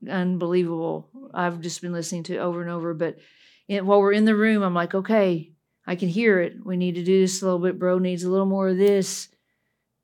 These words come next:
She needs a little more of that." I mean, what's happening? I'm trying to line them with what I'm hearing in the spirit. I can't do it by myself.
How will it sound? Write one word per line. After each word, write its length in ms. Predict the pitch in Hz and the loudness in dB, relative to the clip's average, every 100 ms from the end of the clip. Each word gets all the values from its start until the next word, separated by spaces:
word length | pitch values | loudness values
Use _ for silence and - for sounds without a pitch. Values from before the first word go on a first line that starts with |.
| 208 | -16
She 180 | - | -6
needs 200 | 202 202 | -2 -2
a 40 | 185 | 0
little 100 | 196 | 0
more 180 | 196 196 | 2 2
of 60 | |
that." 120 | 190 | 0
I 40 | 190 | 0
mean, 220 | 185 180 | -4 0
what's 220 | 208 208 | 2 2
happening? 600 | 226 214 196 185 175 165 | 2 2 2 -2 -4 -6
I'm 220 | - 185 185 | -2 -2 -2
trying 400 | 190 196 196 190 | -2 0 2 2
to 120 | 185 | 0
line 800 | 180 196 214 220 226 226 220 202 - _ _ _ | 2 4 6 6 4 4 2 0 -8 _ _ _
them 640 | 202 214 208 175 170 165 156 _ _ _ | 2 4 6 2 -2 -6 -10 _ _ _
with 160 | - 170 | -10 -4
what 140 | 180 | 0
I'm 100 | 175 | 0
hearing 340 | 170 185 185 180 | 0 0 0 0
in 80 | 175 | -2
the 80 | |
spirit. 640 | 170 - 196 185 180 - - - _ - | -4 -4 -4 -4 -4 -8 -16 -20 _ -6
I 80 | 175 | -4
can't 260 | 214 196 | -2 0
do 120 | 202 | 2
it 60 | 262 | 2
by 120 | 202 | 2
myself. 680 | 175 165 - 170 175 - - | 0 -4 -6 -8 -10 -16 -20